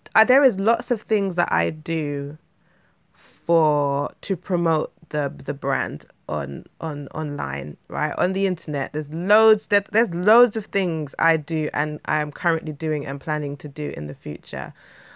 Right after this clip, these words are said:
on the internet, but I do not share that with the people, um,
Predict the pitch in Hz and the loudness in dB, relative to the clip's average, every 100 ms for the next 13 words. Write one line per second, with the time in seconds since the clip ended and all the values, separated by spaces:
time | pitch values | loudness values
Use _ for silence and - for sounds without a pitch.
0 | - - 170 165 - 170 165 160 139 127 | -12 -2 -2 0 -2 -2 -4 -6 -6 -6
1 | - - - - - - 233 214 - 202 | -10 -20 -16 -10 0 4 4 4 0 0
2 | 202 214 220 - - 226 226 247 196 147 | 2 2 0 -4 -4 0 2 2 0 0
3 | 131 - - _ _ 160 165 156 147 - | 0 -4 -12 _ _ -2 0 0 -2 -12
4 | - 160 170 147 160 151 143 139 - 147 | -10 -6 -4 -4 -2 -2 -2 -6 -6 -2
5 | 143 139 147 147 | -2 -4 -8 -10